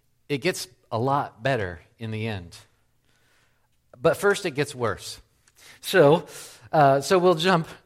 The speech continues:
right in. And the truth is, you know, I don't like to think about judgment. I don't like to think about, uh, sin, uh, especially, uh, about my own. <laughs> The, the tendencies of our own hearts, we don't like to think about those things.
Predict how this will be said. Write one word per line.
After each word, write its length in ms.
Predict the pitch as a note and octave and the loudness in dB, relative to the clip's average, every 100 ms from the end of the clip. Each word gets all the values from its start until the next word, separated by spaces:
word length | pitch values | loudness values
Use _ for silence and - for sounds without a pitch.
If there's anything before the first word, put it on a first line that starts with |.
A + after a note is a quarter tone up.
| - | -6
right 280 | D3 D3+ D3 | -2 0 0
in. 300 | C#3 G#2+ G2 - - D#3+ | -2 -4 -8 -20 -20 -6
And 180 | G#3 G3+ | -2 2
the 80 | G#3+ | 2
truth 220 | G#3+ D4+ | 2 0
is, 200 | B3+ F#3+ - | 0 -4 -6
you 120 | F#3+ | -2
know, 180 | F3 F3+ | 0 0
I 160 | - G3+ | -2 0
don't 160 | C#4 | 0
like 200 | G#3+ D#3+ | 0 -2
to 80 | D#3 | -2
think 180 | C3 B2+ | -4 -2
about 460 | C3 A#2+ A#2 G#2 - - _ _ A#2 | -2 -2 -2 -6 -16 -20 _ _ -16
judgment. 500 | G#2 F#2+ F#2+ A#2+ C#3+ A#2+ _ _ _ _ _ - - - | -12 -12 -12 -14 -16 -20 _ _ _ _ _ -20 -16 -10
I 60 | |
don't 120 | A#2 | -8
like 160 | A2+ A2 | -8 -10
to 60 | A2 | -12
think 200 | A2 G#2 | -16 -14
about, 360 | G2 F#2+ - _ _ _ | -12 -12 -14 _ _ _
uh, 220 | G#2+ F#2 F#2 | -14 -14 -14
sin, 480 | - G2+ G2 A#2 C3 _ _ _ _ | -16 -14 -12 -14 -16 _ _ _ _
uh, 200 | - A#2+ B2 | -10 -6 -6
especially, 760 | - - F3 - D3+ C#3 C#3 - _ _ C3+ | -6 -4 -4 -4 -2 -2 -4 -12 _ _ -2
uh, 320 | A#2+ A#2 A#2+ | 2 2 0
about 360 | B2 C3 C#3 B2+ | -2 -2 -2 0
my 180 | C3+ D#3 | -2 0
own. 320 | A3 G2 F2 _ - F2 - | -2 -4 -12 _ -20 -18 -14
<laughs> 100 | B2 _ _ - - - | -16 _ _ -20 -20 -4
The, 160 | D3 C#3+ | -2 -2
the 140 | D3 | -4
tendencies 640 | D3 G3+ G#3+ G#3 G3 E3+ | -4 -4 -4 -4 -6 -2
of 260 | E3+ D#3+ D3 | 0 0 -2
our 240 | D3 D#3 | -2 -2
own 160 | E3 F3 | -2 -6
hearts, 480 | C#3+ D#3+ A2 - - | -4 -2 -2 -4 -10
we 140 | C3 | -4
don't 260 | D3+ C#3+ B2 | -2 -4 -4
like 380 | C3 B2 - | -4 -4 -8
to 120 | - A#2+ | -14 -10
think 220 | B2 A#2 | -8 -6
about 220 | A2+ A2 | -6 -4
those 200 | G#2+ G#2 | -6 -6
things. 360 | A2+ A2+ D3+ | -6 -6 -6